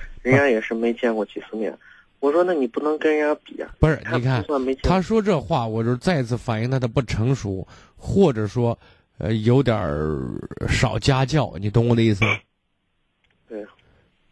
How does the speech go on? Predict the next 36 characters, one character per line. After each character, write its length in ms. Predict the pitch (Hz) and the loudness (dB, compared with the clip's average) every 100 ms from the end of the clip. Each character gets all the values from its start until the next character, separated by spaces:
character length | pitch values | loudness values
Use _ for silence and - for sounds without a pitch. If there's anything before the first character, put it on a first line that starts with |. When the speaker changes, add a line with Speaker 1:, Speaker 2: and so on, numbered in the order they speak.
| - | -12
Speaker 2:
所 180 | - 180 | 2 4
以 60 | |
我 140 | 214 151 | 4 2
为 120 | 170 | 2
什 100 | 127 | 0
么 140 | 131 | -2
说 100 | 135 131 | -2 -2
你 180 | 113 110 | -2 -2
一 80 | |
定 100 | 156 | 2
要 80 | 202 | 2
再 200 | 131 127 | 2 -2
接 180 | - 127 | 0 -2
触 100 | 113 | -2
三 220 | 98 120 | 0 0
四 100 | 113 | 2
个 120 | 113 | 2
月 120 | 117 104 | 2 0
时 160 | - | -4
间？ 160 | - 107 | -10 -6
人 160 | 120 | -4
结 200 | 127 139 | 2 2
婚 120 | 156 151 | 4 2
是 120 | 135 | 0
个 80 | 139 | -2
大 240 | 151 - | -4 -6
事 120 | - 107 | -10 -10
情， 180 | - | -10
一 80 | 113 | -8
辈 240 | 113 156 113 | 0 2 2
子 80 | |
的 100 | 90 | -4
事 140 | - - | -10 -12
情， 140 | - _ | -16 _
对 120 | 139 | 4
吧？ 160 | 131 | 4